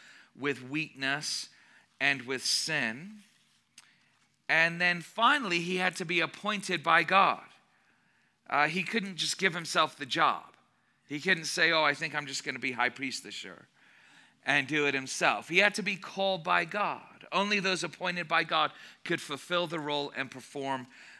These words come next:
the duty. So there's the job description. You have it in your minds? There's the job description of the high priest in the Old Testament. But we've got a problem. We've got a problem. The high priest of the Old Covenant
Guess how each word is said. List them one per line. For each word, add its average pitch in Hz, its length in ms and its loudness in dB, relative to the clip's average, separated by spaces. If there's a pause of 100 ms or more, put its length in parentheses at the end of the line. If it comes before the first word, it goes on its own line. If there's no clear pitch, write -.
the 135 140 0
duty. 127 640 -4
So 190 240 0
there's 254 280 4
the 185 120 2
job 190 380 6
description. 123 540 -4
You 135 100 -6
have 170 160 6
it 175 80 -4
in 185 100 -4
your 180 140 -4
minds? 226 500 -4 (240)
There's 233 300 4
the 196 120 -2
job 185 440 4
description 147 560 -4
of 131 80 -8
the 139 80 0
high 160 240 4
priest 147 360 -4
in 131 100 -6
the 131 120 -8
Old 131 180 -8
Testament. 123 460 -6 (240)
But 151 140 -4
we've 160 160 -4
got 160 160 -2
a 180 60 -6
problem. 135 580 -8 (260)
We've 143 160 -6
got 175 180 2
a 196 60 0
problem. 151 680 -4 (280)
The 135 140 6
high 175 340 6
priest 208 480 -4
of 151 80 -4
the 143 140 -4
Old 185 340 -2
Covenant 151 520 -2